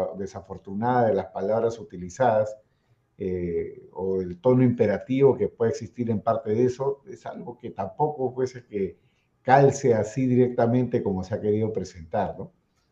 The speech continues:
Entonces, a mí me parece que esto es más, este, fuegos artificiales que otra cosa, y muy en la línea de lo que ya mencionaste, ¿no? Es el hecho de que tratar de estar todos en la misma mesa, ¿no? Ustedes están denunciados,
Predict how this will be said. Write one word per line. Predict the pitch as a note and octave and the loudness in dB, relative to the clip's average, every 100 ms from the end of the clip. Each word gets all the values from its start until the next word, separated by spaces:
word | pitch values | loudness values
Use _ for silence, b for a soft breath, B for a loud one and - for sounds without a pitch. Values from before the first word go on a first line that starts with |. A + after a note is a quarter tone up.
| _ - | _ -6
Entonces, | A#2 C3 | -2 0
a | |
mí | E3 | 2
me | F3+ | 2
parece | D3+ D3+ C3+ - | 4 4 2 0
que | C#3 | 2
esto | C#3 C#3+ | 2 0
es | C3+ | 2
más, | C#3 C#3 | 0 0
este, | - - - | -4 -2 -2
fuegos | B2 B2+ B2+ | 2 0 0
artificiales | A#2 - - F#2 A2 A2 - | -4 -4 -10 -6 -4 -4 -2
que | A2 | -2
otra | G#2+ - | -2 -2
cosa, | A2 - C#3 - _ _ _ _ - | -4 -4 -8 -10 _ _ _ _ -6
y | B2 | 0
muy | C#3 F3 E3+ | 6 8 10
en | D3 | 8
la | C3 | 6
línea | D3 D3 C#3 | 6 4 4
de | A#2 | 4
lo | - | 2
que | G#2 | 0
ya | A2+ | 0
mencionaste, | B2+ A#2 A2+ D3+ C3 - - | 0 -2 -2 0 0 -2 -8
¿no? | - G#2 | -8 -10
Es | - | -8
el | G2+ | -6
hecho | A2 - G#2+ | -6 -4 -4
de | - | -4
que | F#2+ F2 E2 - _ _ _ _ - | -6 -10 -12 -16 _ _ _ _ -10
tratar | G#2 B2 A#2+ | -4 0 2
de | |
estar | B2 C3 - | 2 0 4
todos | C#3 C3 | 4 4
en | A#2+ | 2
la | A#2 | 2
misma | A#2 A2 | 0 0
mesa, | G2 F#2+ - | -2 -4 -10
¿no? | F2 | -16
Ustedes | - B2+ | -8 -6
están | B2+ C#3+ | -2 -2
denunciados, | C#3+ B2+ E3 E3+ D#3+ - | -2 0 2 4 2 -4